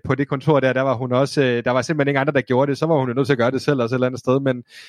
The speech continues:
men igen, det, det kan godt være lyde nordjær-, jordnært og så videre, men, øh, nonetheless, så er det jo ikke mere rig-, øh, mi-, mindre rigtigt af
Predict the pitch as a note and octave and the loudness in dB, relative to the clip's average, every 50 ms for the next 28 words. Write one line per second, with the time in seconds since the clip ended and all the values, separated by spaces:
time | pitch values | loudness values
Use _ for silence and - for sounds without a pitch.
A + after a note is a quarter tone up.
0 | - - - C3 C#3 D3 C#3 D#3 D#3+ E3+ D#3+ E3 D3+ C3+ D3+ D3 - C#3+ E3+ E3+ | -18 -4 0 0 2 2 4 2 2 2 2 2 2 2 2 0 2 2 2 2
1 | D#3 E3 D#3+ D#3 D3 E3+ E3 D3 D3+ D#3+ F3 F#3 D#3+ C#3+ C#3+ D#3+ E3 D#3 C#3 C#3 | 4 2 2 2 0 0 0 2 4 4 2 2 0 2 2 2 4 2 2 0
2 | - C3+ C3+ C3+ - - C#3 B2+ B2+ C#3 _ _ _ C#3 B2+ C#3 D#3 E3 E3+ D3 | -2 -6 -10 -10 -8 -8 -10 -12 -12 -16 _ _ _ _ 0 0 0 0 0 -2
3 | C3 B2 A2+ A2+ - - A#2+ A2 A#2 B2 C3 C#3 C#3 C3 B2 B2 A#2+ A#2+ A#2+ A#2 | -2 -2 -4 -6 -10 -10 -10 -6 -2 -2 0 0 0 -2 -2 -4 -4 -2 -2 -2
4 | A#2 A#2 A#2+ A#2 - _ - - - - - - A#2+ B2+ D3 D#3+ D3 C3+ D3 - | -2 -2 -4 -6 -12 _ -20 -20 -20 -20 -10 -4 -2 0 0 2 2 2 2 2
5 | - D#3 C#3+ C3+ C#3 D#3 D3 D#3+ D#3+ C#3 A#2 B2+ D3 C3 A#2+ B2+ B2 A#2 B2 B2 | 0 0 2 2 2 2 2 0 0 0 0 -2 -4 -4 -4 -4 -4 -4 -2 -2
6 | C3+ B2+ - C3+ C3 C#3+ D#3+ E3 C3+ A#2+ C3+ - - C3+ | -4 -4 -2 -4 -4 -2 0 0 0 0 -2 -4 -4 -4